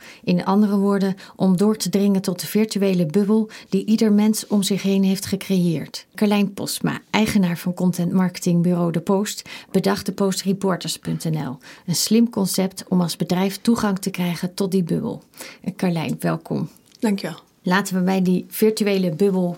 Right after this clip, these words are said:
Speaker 1: beginnen. Hoe ziet dat eruit? Wat is dat dan precies?
Speaker 2: Een virtuele bubbel is eigenlijk een afspiegeling van je interesses. Ehm, maar dan, eh, gecreëerd door jezelf. Dus het gaat erom, ehm, ik, als ik,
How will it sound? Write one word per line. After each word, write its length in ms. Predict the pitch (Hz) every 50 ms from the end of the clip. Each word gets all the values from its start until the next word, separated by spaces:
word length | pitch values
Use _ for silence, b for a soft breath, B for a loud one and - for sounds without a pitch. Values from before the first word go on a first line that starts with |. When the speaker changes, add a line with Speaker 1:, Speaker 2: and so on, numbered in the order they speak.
| - -
Speaker 1:
beginnen. 460 | 175 160 - - 190 165 151 - -
Hoe 160 | - 202 196 190
ziet 180 | - 220 190
dat 180 | - 185 180 180
eruit? 380 | 175 - - 185 165 151 151 -
Wat 160 | 180 180 185
is 140 | 190 185 -
dat 160 | 170 151 -
dan 140 | - 143 143
precies? 520 | - - - - 151 143 - - - - _ _ _ _ _ _ _ _ _ _ _ _ _ _
Speaker 2:
Een 160 | - 208 196
virtuele 480 | 196 262 262 262 247 233 233 233 233 202
bubbel 340 | 180 208 247 247 226 208 185
is 160 | - 190 -
eigenlijk 320 | - 185 190 196 196 -
een 100 | 185 -
afspiegeling 760 | - 240 247 - - - 240 214 208 - 202 190 185 190 190
van 240 | - - 190 185 185
je 220 | 180 175 175 170 - -
interesses. 760 | - 196 196 190 - 196 175 165 - - 160 - - - - _ b b b b b b b
Ehm, 300 | - 175 175 170 170 175 - -
maar 260 | - - 190 185 185 180
dan, 260 | 185 190 190 190 190
eh, 120 | - 180
gecreëerd 520 | - - 190 - - 196 202 214 220 202 -
door 140 | 196 190
jezelf. 520 | 190 180 175 170 - 160 156 165 - - - B B B B B B B
Dus 140 | B 190 170
het 140 | 190 190 -
gaat 260 | - 202 190 190 -
erom, 300 | 196 180 180 175 180 -
ehm, 320 | - 180 175 175 175 175 170 180 196 -
ik, 340 | - - 196 196 - - -
als 160 | - 190 185 -
ik, 140 | 196 196